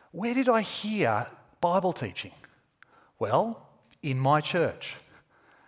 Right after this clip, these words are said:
And maybe once a year I'd visit another church.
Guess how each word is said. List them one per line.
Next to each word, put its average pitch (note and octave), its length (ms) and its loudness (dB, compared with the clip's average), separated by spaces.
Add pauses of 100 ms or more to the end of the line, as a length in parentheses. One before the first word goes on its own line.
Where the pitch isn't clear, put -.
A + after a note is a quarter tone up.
And G3+ 160 -2
maybe B3 240 4
once A3+ 300 2
a G3 40 -4
year G#3+ 180 4
I'd G#3+ 120 2
visit A3+ 240 0
another B3 300 0
church. - 480 -10